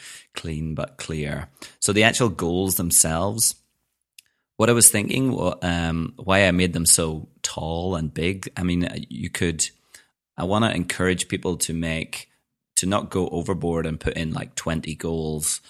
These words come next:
for the day. I think if you choose three or four, kind of, and they can be small goals, but if you choose three or four, then that's more attainable every day.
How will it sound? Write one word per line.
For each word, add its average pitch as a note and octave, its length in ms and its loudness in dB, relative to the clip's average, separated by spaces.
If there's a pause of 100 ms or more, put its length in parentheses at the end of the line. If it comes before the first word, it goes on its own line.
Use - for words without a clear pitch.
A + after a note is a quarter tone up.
(240)
for D#2+ 200 -8
the D#2 100 -6
day. D#2 440 -2
I - 80 -8
think - 300 -4
if - 140 -12
you E2 80 -4
choose F#2+ 340 -2
three F2 280 -2
or E2 80 -2
four, D#2 640 -4 (360)
kind E2 180 -4
of, - 180 -12 (460)
and F2+ 160 -4
they F2 80 -2
can G2 240 0
be E2 120 -2
small E2 380 2
goals, D2 240 -6
but E2 120 -6
if - 80 -8
you E2+ 80 -6
choose - 280 -4
three F#2+ 160 2
or F2+ 80 2
four, E2+ 280 -2
then D#2+ 160 -2
that's D#2 200 -6
more D#2+ 180 -4
attainable D#2+ 680 -6 (440)
every D2+ 220 -4
day. D2+ 400 -4